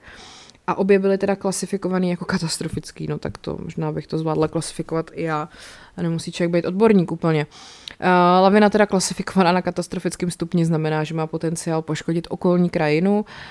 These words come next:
a že může způsobit teda destrukci infrastruktury a tak. No a to ráno, kdy ta lavina spadla, ta první, ten místní rozhlas té obci oznámil, že lavinový výstražní systém varuje. Nebezpečí lavin se stalo mimořádně vážným a stále se zvyšuje. Eh,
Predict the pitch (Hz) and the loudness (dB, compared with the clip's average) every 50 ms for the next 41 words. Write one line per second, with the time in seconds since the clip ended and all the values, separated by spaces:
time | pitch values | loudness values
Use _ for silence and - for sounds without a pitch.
0 | - - - - - 175 170 165 165 160 160 165 160 160 160 170 160 - - 160 | -20 -20 -8 -4 0 2 2 4 2 2 0 0 -2 -2 -2 -4 -6 -6 -6 -6
1 | - - 170 170 160 160 165 165 156 151 156 160 156 - - - 165 156 - - | -6 -4 -4 -4 -4 -2 -2 0 0 0 0 -2 -4 -4 -4 -4 -6 -6 -8 -8
2 | - 147 - - - 156 147 - 165 156 - - - 175 151 - - - 156 151 | -8 -6 -6 -4 -6 -6 -6 -6 -6 -8 -8 -8 -8 -10 -10 -8 -8 -6 -6 -6
3 | - - - - 147 143 - - - - - - - - - - - - - 190 | -6 -8 -6 -6 -6 -6 -6 -10 -20 -20 -20 -20 -20 -20 -20 -20 -20 -8 -2 0
4 | 196 190 - 190 - 220 220 214 185 165 160 156 151 147 143 - - - 180 175 | 0 0 0 -2 0 2 4 6 6 6 6 4 0 -4 -6 -8 -10 -10 -8 -8
5 | 175 - 190 185 175 175 175 180 180 - - - 160 151 151 - 185 - 180 160 | -6 -2 -2 0 0 0 0 -2 -2 -4 -6 -6 -6 -4 -4 -4 -6 -4 -4 -4
6 | 156 147 147 151 - 175 180 180 180 170 - - 185 180 175 170 175 170 175 170 | -4 -4 -4 -4 -2 0 0 0 0 -2 -2 -2 -2 0 0 0 0 -2 -2 -4
7 | - - - - - - - - - - 196 170 170 151 143 147 - - 151 165 | -6 -8 -8 -8 -8 -6 -6 -6 -4 -2 -2 0 0 0 -2 -2 -4 -6 -4 -4
8 | 165 175 170 165 170 170 165 175 185 185 175 165 - - 170 160 170 175 170 - | -4 -2 -2 -2 -2 -2 -2 -4 -4 -4 -6 -6 -6 -6 -4 -4 -4 -4 -6 -6
9 | - 175 - - 180 180 170 160 151 151 151 151 147 156 - - - - - - | -8 -10 -6 -4 -4 -2 0 0 0 2 2 0 0 -2 -6 -12 -20 -20 -20 -20
10 | - _ - 185 214 - - 202 202 - 226 202 190 190 185 180 - 190 - - | -12 _ -2 -2 -2 0 0 -2 -2 0 0 2 2 2 0 0 -2 -4 -4 -2
11 | 190 185 185 175 175 170 175 185 170 170 175 170 160 160 143 139 147 151 151 151 | -2 0 0 0 0 0 0 0 0 0 0 0 2 2 2 2 2 0 0 0
12 | 165 190 208 214 - 170 - - 170 160 160 160 - - 160 156 151 160 151 - | 0 0 0 -2 -4 -6 -6 -4 -4 -2 -2 -2 -4 -6 -8 -6 -4 -4 -4 -4
13 | - 214 180 151 - - - - - - - - - - - - - | -2 -2 -2 -2 -4 -8 -16 -20 -20 -20 -20 -20 -20 -20 -18 -6 -2